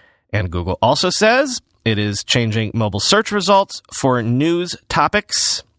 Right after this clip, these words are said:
adding more carousels of stories, starting in the U S and rolling out later internationally. And Google has brought its real-time translation mode, called Interpreter, to the Google Assistant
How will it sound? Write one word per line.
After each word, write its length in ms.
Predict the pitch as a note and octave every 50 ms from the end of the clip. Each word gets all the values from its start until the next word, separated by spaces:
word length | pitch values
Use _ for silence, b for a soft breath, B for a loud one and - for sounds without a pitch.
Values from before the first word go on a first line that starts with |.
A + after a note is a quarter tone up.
| _ _ _ _
adding 340 | - G#2 G#2+ A2 A2+ G#2+ G#2 - -
more 300 | A2+ A2+ A2 A2 G#2+ G#2
carousels 880 | - - - A#2+ A#2 B2+ B2 - - B2+ B2 C3 C3 C3+ C3+ - - -
of 160 | C3 B2+ A#2
stories, 540 | - - - C#3 C3 C3 C3+ C#3 C#3+ - B B B B B B B B -
starting 400 | - - B2 A#2 A#2+ B2+ A#2+ A#2
in 160 | - B2 A#2+
the 80 | A#2+ A#2+
U 160 | B2+ C#3 E3
S 240 | E3+ D#3+ - - -
and 120 | C3+ C3+
rolling 220 | C3 B2+ B2+ B2+
out 180 | B2 B2 A#2+ -
later 320 | A2+ A#2+ A#2+ A#2+ A#2+ A#2+
internationally. 680 | - A2 G#2+ G#2+ A2 B2 C3+ - - C3 C3+ C#3+ C#3+ C#3+ B B B B B B B B B B B _ _ -
And 580 | G3 A#3 A#3 G#3 E3 D#3 E3+ G3 A3 B3 A3 - - _ _ _ _ _ _ _ _ -
Google 280 | A2 B2 C#3+ C#3+ E3 D#3+
has 320 | D#3 F3 E3 F3+ F3 C#3+
brought 420 | A#2 G2+ B2 C3+ D3+ E3 E3+ - _ -
its 240 | E3+ E3 - - -
real-time 840 | C#3 B2+ C3+ E3+ G3+ A3 A3+ - - - G3 F#3+ F#3+ F#3+ F#3+ F#3 - _ -
translation 720 | - F3+ E3+ D#3+ D3+ C3+ E3 F#3+ A3 - - G#3 F#3 D#3+
mode, 360 | C#3+ B2+ A2 G2 F2 E2 G2 - _ _
called 240 | - - B2 B2 A#2
Interpreter, 640 | G2 C3 B2 - G#3 A3 G3 A3 F#3 D#3+ A#2 E2+ B B B B B B B B B B B B B -
to 240 | - C#3+ D3 D3 -
the 180 | - D3+ D#3+
Google 300 | C#3 D3 E3+ E3+ G3 G#3
Assistant 580 | G#3 - - D#3 D3 - - D#3+ D3+ C3+ -